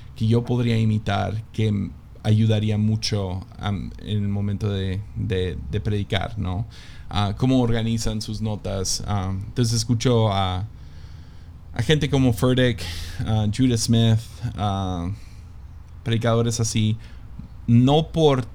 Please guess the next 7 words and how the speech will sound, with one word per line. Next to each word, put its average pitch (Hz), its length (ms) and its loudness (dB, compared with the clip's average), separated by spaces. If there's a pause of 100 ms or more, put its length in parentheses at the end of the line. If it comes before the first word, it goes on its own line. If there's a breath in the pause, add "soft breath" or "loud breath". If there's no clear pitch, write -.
(160)
el 117 160 6
mensaje, 110 800 2
sino 101 420 2
el 101 140 0
estilo, 117 560 0
el 117 100 4
método, 120 480 2